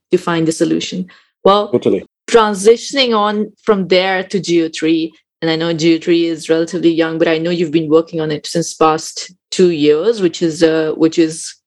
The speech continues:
Speaker 1: quite some effort, I'm sure. I want to know more about Geotree, about the business, about the target market, about the solutions it's providing.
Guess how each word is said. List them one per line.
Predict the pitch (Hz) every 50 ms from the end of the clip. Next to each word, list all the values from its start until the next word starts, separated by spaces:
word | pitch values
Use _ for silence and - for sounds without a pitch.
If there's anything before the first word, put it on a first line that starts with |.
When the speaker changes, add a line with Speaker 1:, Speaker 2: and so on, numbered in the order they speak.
| _ -
Speaker 1:
quite | - 190 180 180 180 -
some | - - 170 160 160 160 - - -
effort, | - 175 - - 170 165 165 165 165
I'm | 160
sure. | 156 - - - 170 180 220 269 - - - - - _ _ _ _ _ -
I | 180
want | 185 202 208 202
to | 208
know | 202 190
more | 175 175 180 185
about | 170 180 180 180 170
Geotree, | 147 165 165 160 160 - - - - 151 151 156 156 - - _ _ _ -
about | 180 180 170 175
the | 190 180
business, | 147 147 165 160 160 - 156 156 165 165 - - -
about | 180 180 170 170 165 175
the | 175 170 165 170 180 190 - _ -
target | - 180 170 165 165 160 160
market, | 165 160 160 160 156 - 170 160 160 160 175
about | 160 175 170 165
the | 165
solutions | 170 - - 165 165 160 170 175 - - 160 165 160 156
it's | 151 147 - -
providing. | - 147 151 165 165 - 147 139 - -